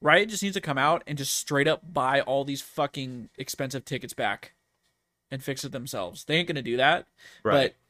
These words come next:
Speaker 1: there's, I don't think, again, I don't think they can be like, "All right, all these people that purchase tickets," like, those people still spent money on them, but it's like, I don't think you can legally, like, force someone to refund a ticket or something. I don't know. I don't know how that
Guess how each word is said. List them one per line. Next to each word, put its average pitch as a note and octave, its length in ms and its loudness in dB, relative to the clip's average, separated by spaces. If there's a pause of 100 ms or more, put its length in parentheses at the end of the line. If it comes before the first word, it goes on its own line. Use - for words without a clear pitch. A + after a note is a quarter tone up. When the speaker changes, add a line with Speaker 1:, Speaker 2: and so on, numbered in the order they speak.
(440)
Speaker 1:
there's, D3+ 360 0
I D#3 80 0
don't D#3+ 180 -2
think, - 500 -10 (240)
again, C3+ 260 -4
I C3 100 -2
don't D3+ 120 -2
think D#3 200 -8
they D3+ 80 -2
can C#3+ 140 -6
be C#3+ 100 -4
like, C3+ 320 2
"All D3 80 2
right, C3+ 340 0
all C#3+ 180 -2
these C#3 160 -6
people C3+ 260 -6
that B2+ 200 0 (140)
purchase C#3 400 -6
tickets," A#2+ 520 -8
like, A#2+ 180 -8
those D#3 140 0
people F#3+ 360 -4 (260)
still D#3+ 260 -2
spent D#3 260 0
money C#3 300 -2
on E3+ 180 0
them, F3 340 -4 (400)
but D3+ 120 2
it's D3+ 120 -2
like, D#3+ 140 4
I B2+ 60 4
don't D#3+ 180 -2
think E3+ 180 -4
you D#3+ 100 -6
can D3 180 -4
legally, C#3 360 -2
like, B2+ 180 -4
force C#3+ 360 -6
someone C3+ 300 -6
to B2 80 -6
refund C3 460 -6
a - 40 -10
ticket G#2+ 500 -8
or B2 160 -14
something. A#2+ 300 -10
I B2 80 -2
don't B2 140 -4
know. G#2+ 320 -8
I C3+ 80 -4
don't C3 80 -2
know B2+ 60 0
how C#3 160 4
that C#3+ 120 2